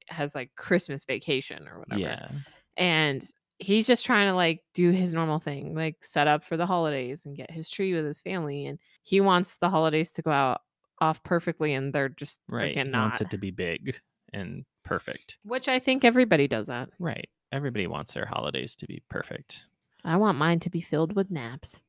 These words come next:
Speaker 2: <laughs>
Speaker 1: and pajamas.
Speaker 2: Yeah, I don't want mine to be big at all.
Speaker 1: <laughs>
Speaker 2: Hear that, Amanda? I will have already been home at this point. But
Speaker 1: Yeah.
Speaker 2: <laughs> I don't
Speaker 1: No,
Speaker 2: wanna
Speaker 1: but
Speaker 2: do
Speaker 1: this comes
Speaker 2: anything.
Speaker 1: out on Christmas, so you
Speaker 2: I
Speaker 1: can
Speaker 2: know.
Speaker 1: play it for her in the morning.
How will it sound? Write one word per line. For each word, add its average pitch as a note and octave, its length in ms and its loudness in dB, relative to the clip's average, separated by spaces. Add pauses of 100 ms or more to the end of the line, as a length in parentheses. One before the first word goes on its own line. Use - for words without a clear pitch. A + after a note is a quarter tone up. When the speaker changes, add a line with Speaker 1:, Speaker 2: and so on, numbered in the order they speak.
(120)
Speaker 2:
<laughs> - 640 -16
Speaker 1:
and D3 100 -4
pajamas. C#3 640 -6
Speaker 2:
Yeah, - 220 -2
I G2 120 0
don't F#2 260 -2
want D#2 160 -2
mine D#2 200 -4
to - 80 -16
be - 120 -6
big B1+ 360 -6 (140)
at - 140 -2
all. - 300 -8
Speaker 1:
<laughs> - 600 10 (440)
Speaker 2:
Hear G2 200 2
that, G2+ 140 4
Amanda? A2+ 480 4 (840)
I F2 220 0
will G2+ 180 -6
have G2 100 -8
already - 280 -4
been - 160 -6
home - 220 -6
at - 120 -6
this - 140 -10
point. - 340 -8 (840)
But F3 180 2
Speaker 1:
Yeah. D#3+ 220 6 (360)
Speaker 2:
<laughs> - 360 -20
I A2 80 2
don't A#2 160 12
Speaker 1:
No, A#2+ 80 12
Speaker 2:
wanna - 80 10
Speaker 1:
but A2+ 60 10
Speaker 2:
do A#2 80 12
Speaker 1:
this B2 100 12
comes A#2 120 10
Speaker 2:
anything. - 180 8
Speaker 1:
out A3 160 10
on G#3 180 4
Christmas, F3+ 540 2
so - 120 -2
you F3 60 2
Speaker 2:
I - 20 -2
Speaker 1:
can F#3 120 4
Speaker 2:
know. D#3 60 -2
Speaker 1:
play E3 200 8
it F3 80 2
for F#3 120 0
her F#3 120 0
in D#3 100 -2
the C#3 60 -4
morning. D3 400 -8